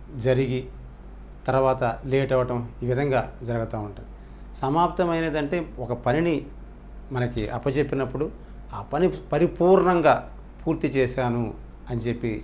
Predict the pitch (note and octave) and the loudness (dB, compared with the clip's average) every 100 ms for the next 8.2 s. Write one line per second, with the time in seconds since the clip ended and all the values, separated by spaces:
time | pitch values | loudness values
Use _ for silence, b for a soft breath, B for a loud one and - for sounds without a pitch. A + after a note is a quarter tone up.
0 | - G#2+ A#2+ A2 G#2 A2+ F#3+ B B B | -8 -4 -4 -4 -4 -6 -8 B B B
1 | B - - D#3+ F#3 F3+ C3+ - C#3+ C3 | B -2 8 10 10 10 8 6 -2 0
2 | C3 B2 A#2 A#2 A#2 A2+ A#2 A#2 - - | 2 2 2 0 0 0 0 -2 -8 -14
3 | - A#2+ C3+ C#3 B2 A2+ G#2+ G#2 G#2 G2 | 0 2 4 4 2 2 0 -4 -4 4
4 | C3 B2+ B2 C#3+ D3 - - - - - | 4 4 4 2 2 -4 -16 -16 -16 -16
5 | - - - C3 D3+ D3 C#3+ C#3+ B2 - | -18 -18 -4 4 4 6 4 4 2 0
6 | - A#2+ C3+ B2+ B2+ B2 D#3+ - - - | -4 -4 0 0 2 0 -2 -8 -14 -16
7 | - - A#2+ A#2+ F#3 G#3 F#3+ F3 D#3 D3 | -16 -14 -8 6 10 12 10 8 6 4
8 | D#3 | 2